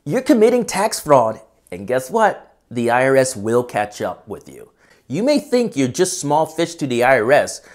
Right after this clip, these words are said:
but something that most people don't know, the I R S doesn't typically go after rich people. Reason being is, rich people have lawyers, really good lawyers, that can keep the I R S in court for years and years and years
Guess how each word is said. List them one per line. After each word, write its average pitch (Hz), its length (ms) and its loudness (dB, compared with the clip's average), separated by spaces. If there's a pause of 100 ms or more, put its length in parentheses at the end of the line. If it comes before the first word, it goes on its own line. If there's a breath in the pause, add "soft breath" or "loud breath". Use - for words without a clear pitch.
(220 soft breath)
but 135 120 -2
something 466 340 0
that 440 120 4
most 208 220 2
people 214 320 4
don't 147 340 4
know, 127 400 -4 (340)
the 143 140 -4
I 247 160 2
R 381 120 6
S 226 180 4
doesn't 180 320 4
typically 160 360 2
go 131 260 4
after 113 260 0
rich 104 400 -6
people. 55 400 -18 (380 soft breath)
Reason 196 340 2
being 262 260 2
is, 151 340 0 (180)
rich 107 280 -4
people 220 260 2
have 349 180 8
lawyers, 123 640 0 (120)
really 135 320 4
good 311 240 0
lawyers, 127 460 0 (180)
that - 140 -6
can 104 120 -10
keep 151 300 -2
the 214 140 2
I 214 120 8
R 220 80 8
S 220 140 4
in 285 80 -6
court - 480 2 (100)
for 127 280 -2
years 143 400 4
and 233 120 0
years 190 220 6
and 254 140 0
years 139 400 0